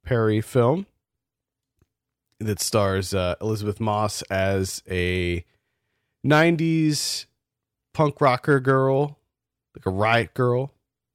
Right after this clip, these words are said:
And it is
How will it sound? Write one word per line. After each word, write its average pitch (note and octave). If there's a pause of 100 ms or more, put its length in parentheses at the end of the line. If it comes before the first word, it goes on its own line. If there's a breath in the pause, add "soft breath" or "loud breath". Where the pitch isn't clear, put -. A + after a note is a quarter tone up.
(1160)
And A2 (140)
it A#2 (120)
is G#2